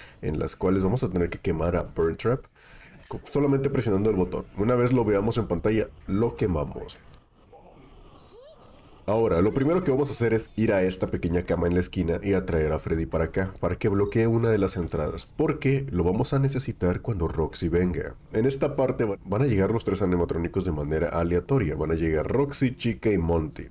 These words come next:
no necesariamente en un orden. Ahora, la razón por la que ponemos a Freddy en este lugar es porque Roxy tiene un bug en el que te va a sacar de Freddy y te va a matar. Pero si eso lo llega a hacer en esta parte cuando venga,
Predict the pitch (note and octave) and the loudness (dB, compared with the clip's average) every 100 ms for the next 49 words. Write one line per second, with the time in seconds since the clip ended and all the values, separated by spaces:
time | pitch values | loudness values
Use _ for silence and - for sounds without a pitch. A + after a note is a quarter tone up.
0 | - A2+ C#3 C3+ - A#2 A2 G#2 G2 F#2 | -6 0 2 2 2 2 2 0 0 2
1 | F2 D2+ - - - - - - - F2 | 2 0 -6 -16 -18 -20 -20 -20 -6 0
2 | F#2 - - F#2+ G#2+ A#2 C#3 C3+ C#3+ C3+ | 0 0 -2 0 0 0 0 0 -2 -2
3 | - - F#2 F2+ G2+ G#2+ F#2+ F2 D2+ D#2+ | -4 -4 0 0 0 0 0 -2 -2 -2
4 | D2+ - G2 G#2 E2+ D#2+ G2 G2+ C3 B2+ | -2 -4 -2 0 0 0 -2 -4 -4 -2
5 | G2 - G#2 G2+ G2+ G2 F#2 F#2+ F2+ E2 | -2 0 -2 -2 -4 -2 0 0 0 -2
6 | D#2+ - E2 D#2 D#2 D2+ E2 D#2 G2 - | -4 -4 -4 -2 -4 -6 -2 0 0 -2
7 | G#2+ A2 G2 E2+ F#2+ F2+ F2 F2 - F#2 | -2 -2 -4 -4 -2 -2 -2 -4 -2 -2
8 | D#2 - - - D2 D2+ E2+ D#2+ E2+ - | -2 -6 -6 -6 -4 -4 -6 -6 -6 -6
9 | C#3 - - F2 D#2+ - - - G2+ C3 | -6 -6 -4 0 0 -2 -4 -2 0 2
10 | A2+ G2 G2 G2+ G2 F2+ F2+ - - F#2 | 2 4 2 2 2 2 0 -2 -2 -4
11 | - - D2 D2+ F#2 F#2+ F2 | -4 -6 -4 -2 0 0 -2